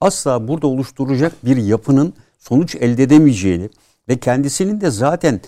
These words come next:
Çin üzerine odaklanma durumu nedeniyle daha ziyade Körfez bölgesini kontrol altına tutup burayı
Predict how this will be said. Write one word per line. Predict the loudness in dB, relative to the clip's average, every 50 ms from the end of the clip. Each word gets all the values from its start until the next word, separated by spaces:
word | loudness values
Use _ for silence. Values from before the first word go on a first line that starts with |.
| -18 _ _
Çin | _ 0 0 2 2 2 0
üzerine | 0 4 4 4 4 4 0
odaklanma | -2 -2 0 2 0 0 0 0 0 0 2 2 2 2 2
durumu | 0 -2 0 0 0 0 2 2
nedeniyle | 0 2 2 4 4 4 4 4 2 -2 -6 -8 _ _ _ _ -2
daha | 0 0 0
ziyade | 0 2 2 2 2 2 0 -2
Körfez | -2 0 0 0 0 4 4 4 4 6 6
bölgesini | 6 4 6 4 0 -2 -2 -6 -8 -8 -6
kontrol | -4 -2 -2 -2 -2 0 0 2 4
altına | 4 2 2 0 -2 -2 -2
tutup | -4 -6 -10 -12 -12 -12 _ _ _ _ _ _ _
burayı | -4 0 2 2 2 2 0 -2